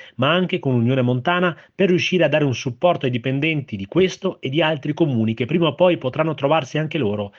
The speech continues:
in difficoltà. Fra i punti salienti del, del programma elettorale che Tormen ha evidenziato nel corso del consiglio ci sono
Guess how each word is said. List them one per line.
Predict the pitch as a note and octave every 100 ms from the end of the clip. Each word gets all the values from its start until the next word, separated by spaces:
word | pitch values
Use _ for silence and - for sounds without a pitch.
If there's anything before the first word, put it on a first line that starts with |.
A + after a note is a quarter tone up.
| - -
in | D#3+ E3
difficoltà. | D#3 D#3+ - C#3 F2+ - _ _ _ _ _ _ _
Fra | - E3
i | D#3
punti | E3+ D#3 D3+
salienti | D3 C#3+ D3+ C#3+
del, | - C3 A#2+ _ _ -
del | C#3+ B2+ B2+
programma | C3 C3 C#3+
elettorale | C3+ B2+ C3+ C#3+
che | C3+ C3
Tormen | D#3 C#3+ C3+
ha | C#3
evidenziato | B2+ B2 B2 - D3 C#3+ C#3 B2+ - - -
nel | C3 C3
corso | E3+ E3+ D3
del | C#3
consiglio | - C3+ B2 F3 D#3+
ci | D3 C3
sono | - E3 D3